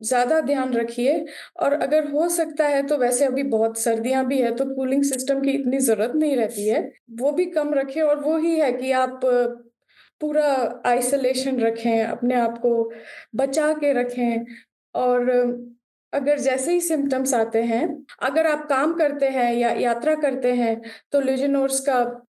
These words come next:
विचार करके उसको यात्रा अगर कम कर सकते हैं तो कम करें, जब तक कि हमारे पास सारे results नहीं आ जाते हैं। टेस्ट तो किए हैं उन लोगों ने,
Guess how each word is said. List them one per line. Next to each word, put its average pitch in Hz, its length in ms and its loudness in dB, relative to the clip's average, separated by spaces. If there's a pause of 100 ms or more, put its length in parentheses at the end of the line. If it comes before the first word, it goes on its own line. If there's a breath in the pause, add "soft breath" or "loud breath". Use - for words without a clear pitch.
विचार 262 400 0
करके 254 340 -2
उसको 254 360 0
यात्रा 233 580 0 (400)
अगर 294 300 0
कम 311 240 0
कर 320 140 2
सकते 247 340 -2
हैं 240 180 0
तो 247 100 -2
कम 262 320 0
करें, 240 320 -2 (400 loud breath)
जब 285 200 0
तक 339 140 0
कि 330 160 0
हमारे 269 300 2
पास 277 260 0
सारे 277 520 2
results 247 480 0
नहीं 320 120 0
आ 285 120 0
जाते 233 300 -2
हैं। 233 280 0
टेस्ट - 600 -4
तो 311 80 0
किए 262 240 -2
हैं 320 200 2
उन 277 200 0
लोगों 226 300 0
ने, 226 220 0